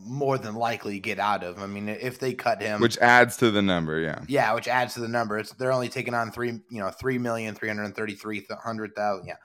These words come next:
Speaker 1: three million in dead cap space. I'm not gonna get into that number.
Speaker 2: He's
Speaker 1: But
Speaker 2: not good
Speaker 1: that
Speaker 2: with
Speaker 1: would
Speaker 2: numbers.
Speaker 1: <laughs> Yeah, not good with numbers here. Ten point seven five, uh, in cap space, they would add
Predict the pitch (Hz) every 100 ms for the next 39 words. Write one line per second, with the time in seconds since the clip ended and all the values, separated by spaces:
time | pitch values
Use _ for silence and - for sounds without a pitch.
0 | _ _ - 247 226 175 156 143 131 131
1 | 139 135 131 110 - 104 95 110 110 101
2 | 95 90 92 92 90 90 92 92 - -
3 | 95 160 104 110 175 180 165 80 - -
4 | _ - 160 214 190 175 117 107 - 92
5 | 147 156 160 147 135 107 101 92 - _
6 | 190 220 190 220 - 202 180 160 170 160
7 | 151 143 135 - 135 117 110 - 135 120
8 | 147 143 - 123 135 147 117 - 147 131
9 | 120